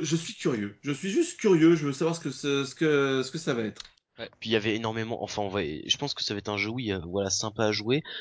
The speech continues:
Speaker 3: Il y a l'air d'avoir un peu d'humour, suffit de voir le direct qu'ils ont fait en
Speaker 2: Oui,
Speaker 3: Amérique,
Speaker 2: avec
Speaker 3: c'était
Speaker 2: I-, et
Speaker 3: fort.
Speaker 2: aussi avec Iwata, il y a eu pas mal d'images. On voyait,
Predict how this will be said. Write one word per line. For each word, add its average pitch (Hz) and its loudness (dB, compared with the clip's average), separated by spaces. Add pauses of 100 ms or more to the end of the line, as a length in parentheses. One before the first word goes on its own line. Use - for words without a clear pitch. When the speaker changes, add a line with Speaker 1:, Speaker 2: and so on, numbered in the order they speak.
(160)
Speaker 3:
Il 110 2
y - 6
a - 6
l'air 98 -2
d'avoir 110 0
un 117 0
peu 123 -4
d'humour, 135 -2
suffit - -2
de 110 -10
voir 117 0
le 98 -2
direct 110 0
qu'ils 101 -6
ont 92 -10
fait 101 -8
en 95 -4
Speaker 2:
Oui, 90 -8
Speaker 3:
Amérique, 104 2
Speaker 2:
avec 98 -2
Speaker 3:
c'était - -8
Speaker 2:
I-, 98 -10
et 101 -6
Speaker 3:
fort. 101 -8
Speaker 2:
aussi 101 -4
avec 113 -8
Iwata, 107 -6
il - -6
y 110 -6
a - -6
eu - -10
pas 98 -8
mal 101 -8
d'images. 101 -8
On 95 -18
voyait, 98 -4